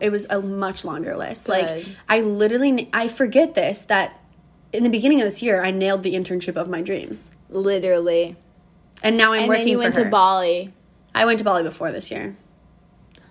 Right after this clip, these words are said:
Speaker 2: Oh, yeah.
Speaker 1: Yeah.
Speaker 2: Oh, my God.
Speaker 1: It was
Speaker 2: Why?
Speaker 1: literally over a year ago, but it feels like it just happened.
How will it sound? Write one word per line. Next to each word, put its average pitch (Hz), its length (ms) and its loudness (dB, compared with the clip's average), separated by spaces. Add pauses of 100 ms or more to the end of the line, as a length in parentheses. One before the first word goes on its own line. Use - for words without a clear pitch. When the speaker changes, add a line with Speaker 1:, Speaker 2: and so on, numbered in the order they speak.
(160)
Speaker 2:
Oh, 330 80 -4
yeah. 339 340 -4 (380)
Speaker 1:
Yeah. 202 240 -12 (720)
Speaker 2:
Oh, 233 60 -2
my 277 160 0
God. 240 240 0
Speaker 1:
It 190 40 -4
was 170 300 -6
Speaker 2:
Why? - 260 0
Speaker 1:
literally 208 280 2
over 185 200 -2
a 185 80 0
year 175 120 0
ago, 170 120 -4
but 170 120 -2
it - 80 -8
feels 180 160 -6
like 175 100 -8
it 170 80 -6
just 156 200 -8
happened. 139 400 -10